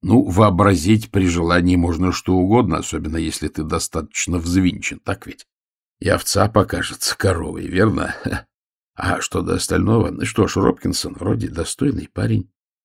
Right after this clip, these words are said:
но ты не обязан глядеть на мир его глазами. То же касается и мистера Блеска. Так и себя недолго потерять. Он очень переживал за маленького Сэма.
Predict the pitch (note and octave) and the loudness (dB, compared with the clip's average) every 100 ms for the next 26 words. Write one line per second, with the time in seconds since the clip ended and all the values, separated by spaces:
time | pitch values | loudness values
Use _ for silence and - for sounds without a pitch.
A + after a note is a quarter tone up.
0 | _ - - E2+ E2 - E2+ - - E2+ | _ -20 -12 -12 -8 -10 -10 -12 -6 -4
1 | F2 G#2+ A2+ A2+ F2+ F2 - E2+ D#2 E2 | 2 2 4 4 2 -2 -4 -6 -2 0
2 | F2 F2+ G#2+ C#3+ G3+ G#3+ - - - _ | 4 4 2 2 2 2 0 -6 -18 _
3 | - - - - A2+ - A2+ A2 - - | -12 -6 -6 -4 -4 -2 -2 -4 -8 -10
4 | - - - - D#2 F#2+ A2 - A#2+ A2 | -10 -10 -12 -10 -6 -4 -4 -6 -8 -8
5 | - _ _ _ _ - F#2 - - G#2 | -12 _ _ _ _ -12 -10 -6 2 2
6 | E2 F#2+ A2 A2 - - - - - - | 2 -2 2 2 0 -6 -12 -12 -12 -12
7 | - - - _ _ _ _ _ _ - | -12 -14 -14 _ _ _ _ _ _ -6
8 | - - G#2+ A#2+ A2 A#2+ A#2 G#2+ G2+ D#2 | 0 0 2 0 2 2 2 2 0 -2
9 | D2 D2+ D2+ - D#2+ - D#2 - - - | -6 -8 -10 -12 -14 -14 -12 -10 -10 -12
10 | - | -14